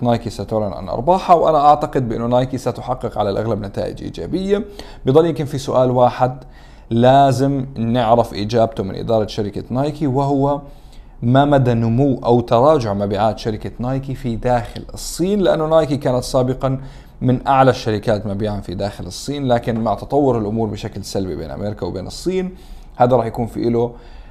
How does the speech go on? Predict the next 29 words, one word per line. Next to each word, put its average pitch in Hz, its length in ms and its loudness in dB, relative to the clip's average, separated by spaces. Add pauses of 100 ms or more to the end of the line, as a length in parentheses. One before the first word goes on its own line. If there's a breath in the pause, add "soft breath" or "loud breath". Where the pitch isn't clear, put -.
(180 loud breath)
آه، 107 460 0
عواقب 151 420 6
وخيمة 147 420 2
في - 140 -6
حال - 200 -2
شفنا 110 240 -8
تراجع 104 320 -4
في - 140 -10
مبيعات 98 420 -4
نايكي 101 300 -8
هناك. 147 480 -2
وبالتالي 143 520 4
أنا 170 240 0
إيجابي 156 480 4
على 131 120 6
السهم 165 400 -2
وأعتقد 127 440 4
أنه 117 140 -4
سيرتفع، 151 600 0 (440 loud breath)
لكن 147 260 2
أعتقد 175 400 4
إذا 131 200 0
كانت 160 340 0
الإدارة 123 460 2
إلها 135 260 0
تعليقات 120 640 -4 (120)
إيجابية 123 640 0
على 98 200 0
أرباح 104 600 0